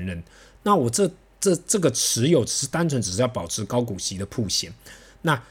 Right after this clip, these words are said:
长期来讲呢，高股息不太可能击败指数。那过去零零五六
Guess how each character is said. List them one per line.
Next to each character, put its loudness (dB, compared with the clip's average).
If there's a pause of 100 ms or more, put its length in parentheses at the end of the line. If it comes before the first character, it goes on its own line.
(160)
长 4
期 6
来 8
讲 4
呢， 4
高 4
股 -2
息 0
不 -2
太 2
可 0
能 -4 (440)
击 0
败 2
指 -6
数。 0 (320)
那 0
过 4
去 2
零 4
零 4
五 2
六 6